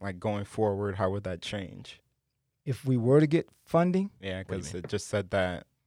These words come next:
Speaker 1: the, like, the quick little snippet I read said that the post office doesn't get, like, tax, annual taxpayer
Speaker 2: Right.
Speaker 1: money.
Speaker 2: So, yeah, all our revenue is from products and services that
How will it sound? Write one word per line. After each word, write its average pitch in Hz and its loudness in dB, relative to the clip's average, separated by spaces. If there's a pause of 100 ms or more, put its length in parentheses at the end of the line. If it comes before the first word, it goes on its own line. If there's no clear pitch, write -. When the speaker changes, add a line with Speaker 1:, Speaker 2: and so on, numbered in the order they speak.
(300)
Speaker 1:
the, 87 -4
like, 87 -8
the 76 -12
quick - -4
little 95 -2
snippet 104 -2
I 98 2
read 98 0
said 85 -4
that 95 -4
the 87 -10
post - -4
office 90 -4
doesn't 95 -6
get, 92 -6
like, 92 -10
tax, - -4 (220)
annual 101 -4
taxpayer 98 -4 (420)
Speaker 2:
Right. 123 0 (140)
Speaker 1:
money. - -14 (120)
Speaker 2:
So, 131 6
yeah, 131 4
all 151 6
our 185 4
revenue 131 2 (440)
is 123 -2
from 113 0
products 127 4
and 117 -2
services 113 -2
that 113 -4